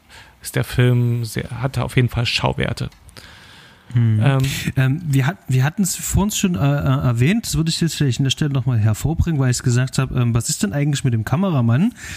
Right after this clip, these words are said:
Speaker 2: äh,
Speaker 1: Ja.
Speaker 2: der hier so schön erwähnt wird, äh, der De-, der Derek, äh, Wendland, der, ähm, in seiner, ähm, Filmografie ja hier gerade mal drei Filme hat und dabei, ähm, halt diesen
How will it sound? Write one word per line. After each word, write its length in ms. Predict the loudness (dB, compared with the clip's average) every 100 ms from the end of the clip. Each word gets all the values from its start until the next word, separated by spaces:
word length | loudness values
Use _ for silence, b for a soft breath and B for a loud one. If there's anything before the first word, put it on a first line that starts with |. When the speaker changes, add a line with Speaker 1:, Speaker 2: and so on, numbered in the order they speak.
| B B B -2
Speaker 2:
äh, 180 | 2
Speaker 1:
Ja. 60 | 2
Speaker 2:
der 120 | 2
hier 220 | 2 2 2
so 120 | 2
schön 240 | 2 0
erwähnt 360 | 0 0 0 0
wird, 160 | -2 0
äh, 300 | 0 2 2
der 240 | 0 0
De-, 420 | 0 2 2 0 -2
der 400 | -4 0 2 0
Derek, 400 | 0 0 0 0
äh, 240 | 0 0 2
Wendland, 520 | 0 2 2 0 -4 -14 _ _ _ _ _ _ _ -14 -14 B B -8 0
der, 280 | 0 2
ähm, 200 | 2 2
in 100 | 2
seiner, 320 | 2 2 0 0
ähm, 240 | 0 0
Filmografie 720 | 0 0 0 0 -4 0 0
ja 80 | 2
hier 440 | 2 0 0 -2 -2
gerade 240 | -2 0
mal 140 | 0
drei 260 | -2 -2 -2
Filme 360 | 0 0 2 2
hat 260 | 0 -4 -16 B B B -2
und 160 | 0 0
dabei, 320 | 0 0 0
ähm, 180 | 0 0
halt 220 | 0 2
diesen 480 | 2 4 2 0